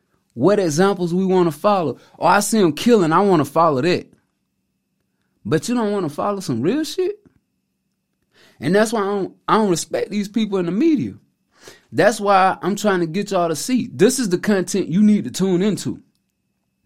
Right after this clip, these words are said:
'Cause I'ma give you that shit that's gonna make you think, and I'ma give it to you, and I'ma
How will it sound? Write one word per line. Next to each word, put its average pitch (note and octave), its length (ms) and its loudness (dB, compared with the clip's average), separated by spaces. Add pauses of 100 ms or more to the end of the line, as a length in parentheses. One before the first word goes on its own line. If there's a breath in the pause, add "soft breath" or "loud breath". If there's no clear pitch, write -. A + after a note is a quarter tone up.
(180)
'Cause D3+ 180 -6
I'ma G3 180 2
give F#3 180 -2
you F#3 120 0
that E3+ 180 2
shit G3 260 -4
that's B2+ 140 -8
gonna C#3+ 180 0
make D3+ 180 0
you A2 100 -6
think, B3+ 440 -2 (760 soft breath)
and G3 200 2
I'ma G#3+ 140 4
give F3+ 240 0
it F#3 120 -2
to G3 160 0
you, F#3 180 -2
and A#2+ 200 -2
I'ma E3+ 300 -2